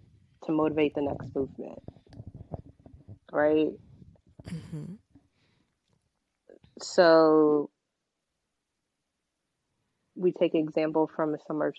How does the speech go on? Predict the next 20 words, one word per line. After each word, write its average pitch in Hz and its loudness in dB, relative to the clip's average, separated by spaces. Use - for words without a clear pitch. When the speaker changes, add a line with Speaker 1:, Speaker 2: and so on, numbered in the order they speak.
Speaker 1:
twenty 143 -6
twenty. 156 -6
Speaker 2:
Mm-hmm. 151 -6
Speaker 1:
That 233 6
was 370 6
a 302 6
very 226 2
powerful 208 2
movement. 165 -4
I, 170 2
I 180 2
really 208 2
felt 165 0
something. 151 -4
I 151 0
was 156 -4
like, 160 -4
"Oh, 165 2
this 175 2
is, 147 0